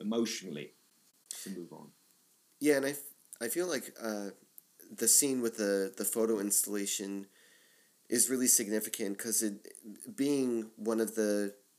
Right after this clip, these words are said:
Speaker 2: couple of times when we see him expressing, like, real deep emotion,
Speaker 1: Hmm.
Speaker 2: um, I think it speaks to another theme that the two films share, which is sort of art's ability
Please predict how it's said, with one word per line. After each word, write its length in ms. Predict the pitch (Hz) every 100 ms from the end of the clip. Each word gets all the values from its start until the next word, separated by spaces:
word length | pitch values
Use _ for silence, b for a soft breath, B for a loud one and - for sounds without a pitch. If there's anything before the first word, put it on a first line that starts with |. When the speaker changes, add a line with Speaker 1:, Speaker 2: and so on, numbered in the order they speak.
| _ _ _
Speaker 2:
couple 280 | - 143 127
of 120 | 110
times 480 | - 98 92 92 -
when 120 | 101
we 80 | 95
see 260 | - 110 95
him 240 | 101 101
expressing, 840 | 101 - - 107 101 - 101 98 90
like, 180 | 101 98 101
real 640 | 104 117 110 104 101 - -
deep 260 | 110 110
emotion, 640 | 104 98 101 98 90 90 98 b b b b b b b b
Speaker 1:
Hmm. 160 | 190 92
Speaker 2:
um, 280 | 107 101 -
I 80 | 110
think 180 | 147 127
it 80 | -
speaks 400 | - 120 107 - -
to 320 | 113 107 101 b b b b b _
another 440 | 110 117 120 120 113
theme 540 | - - 123 110 104
that 160 | 104 101
the 80 | -
two 220 | - 107
films 500 | - 107 98 92 -
share, 580 | - 160 151 101 98 98
which 180 | - -
is 400 | 107 101 - - -
sort 280 | - - 127
of 120 | 110 -
art's 260 | 113 110 113
ability 760 | 101 104 110 107 104 101 98